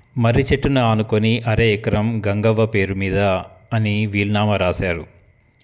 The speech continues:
అదే మా పొలం ఇప్పుడు. అప్పట్లో ఆ మర్రి చెట్టు చాలా పెద్దగా ఉండేది.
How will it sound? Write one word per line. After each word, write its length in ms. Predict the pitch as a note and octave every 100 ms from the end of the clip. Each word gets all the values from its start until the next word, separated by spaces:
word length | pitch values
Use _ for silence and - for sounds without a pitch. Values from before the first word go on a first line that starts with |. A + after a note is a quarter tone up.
| -
అదే 480 | G#2+ A2 G2+ G#2+ -
మా 180 | G#2+ G2+
పొలం 340 | F#2 G2 F#2+
ఇప్పుడు. 320 | F2+ F2 F2+ - _ _ _ _ _ _ _ _ -
అప్పట్లో 760 | B2+ E3 E3 D#3 D3+ D#3+ - - -
ఆ 80 | B2+
మర్రి 240 | A#2 A#2+ C3
చెట్టు 300 | - C#3 B2+ -
చాలా 260 | A#2+ C3 C#3
పెద్దగా 440 | C3+ G2+ A2 A2
ఉండేది. 420 | G2+ F#2 F2+ -